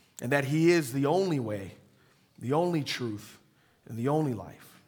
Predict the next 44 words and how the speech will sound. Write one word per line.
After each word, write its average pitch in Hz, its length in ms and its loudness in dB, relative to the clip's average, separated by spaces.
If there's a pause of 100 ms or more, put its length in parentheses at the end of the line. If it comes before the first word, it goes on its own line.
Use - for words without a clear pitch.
(600)
And 143 120 -10
no 165 200 4
man 127 260 0
comes 120 260 -6
to 113 80 -10
the 101 80 -12
Father 104 340 -10
but - 220 -16
by - 140 -12
him. 90 220 -20 (760)
And 113 100 -12
so, 139 140 -2
Lord, 139 200 2
we 165 120 0
thank 165 320 2
you 151 80 -4
for 139 180 0
your 123 120 0
word, 156 480 0 (600)
that 123 160 0
it 120 160 0
is 110 280 -6 (260)
true 170 420 2
and 135 100 0
it 120 80 -2
is 107 100 -6
holy 170 460 0
and 131 100 0
it 120 100 -4
is 110 120 -6
alive 135 580 0
and 113 200 -4
active 170 680 -2 (560)
and 113 100 -8
sharper 143 400 0
than 131 140 -2
a 117 80 -2
two-edged 139 440 0
sword. 131 300 -2
And 117 100 -2
we 139 140 -2
pray, 151 300 2
Lord, 131 240 0
we 139 320 -2